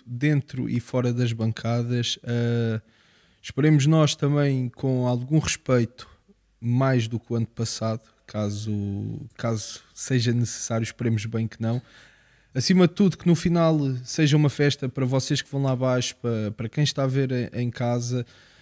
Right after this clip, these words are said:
com uma vitória do Miguel seria sem dúvida a cereja no topo da bolo. Se for, do bolo, se for com duas no, logo ao sábado e ao domingo, melhor ainda. Mas acima de tudo, a mensagem que, que eu quero passar relativamente a este fim de semana é que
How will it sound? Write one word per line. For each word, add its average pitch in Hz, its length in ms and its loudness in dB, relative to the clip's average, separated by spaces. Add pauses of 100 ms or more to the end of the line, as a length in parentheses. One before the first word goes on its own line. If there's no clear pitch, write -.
(260)
com 156 240 6
uma 160 160 6
vitória 156 460 4
do 143 80 2
Miguel 139 320 0
seria 135 300 0
sem 131 180 -2
dúvida 127 380 0
a - 20 2
cereja 123 580 -2
no 123 160 0
topo 120 300 -6
da 120 80 0
bolo. 135 180 0
Se - 120 -8
for, 127 320 2
do 120 160 -2
bolo, 160 240 2
se 175 100 -4
for 165 160 -2
com 160 180 4
duas 170 380 4
no, 156 240 2
logo 160 240 2
ao 156 60 2
sábado 151 400 -2
e 147 40 2
ao 143 80 0
domingo, 139 380 -2 (380)
melhor 147 240 4
ainda. 147 360 0 (320)
Mas 135 300 0
acima 139 380 2
de - 80 -4
tudo, 135 260 -2
a 131 40 0
mensagem 131 500 -2
que, 120 560 -2
que - 80 -10
eu 120 40 -4
quero 123 200 -6
passar 120 320 -6
relativamente 120 720 -4
a - 20 -2
este - 160 -6
fim 123 140 -2
de - 80 -8
semana 120 600 -4
é 120 200 -6
que 117 640 -4